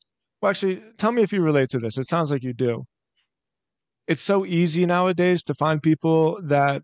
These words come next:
are seemingly having success, you know, like Hormozi comes to mind.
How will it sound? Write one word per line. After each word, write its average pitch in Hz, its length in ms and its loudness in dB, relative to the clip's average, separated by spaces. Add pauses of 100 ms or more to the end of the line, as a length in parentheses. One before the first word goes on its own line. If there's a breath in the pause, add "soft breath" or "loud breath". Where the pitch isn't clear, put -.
are 147 160 0
seemingly 139 680 0
having 139 400 -6
success, 143 720 -4
you 147 180 -10
know, 135 120 -2
like 135 200 -2
Hormozi 139 520 0
comes 139 280 -4
to 139 120 -4
mind. 139 420 -4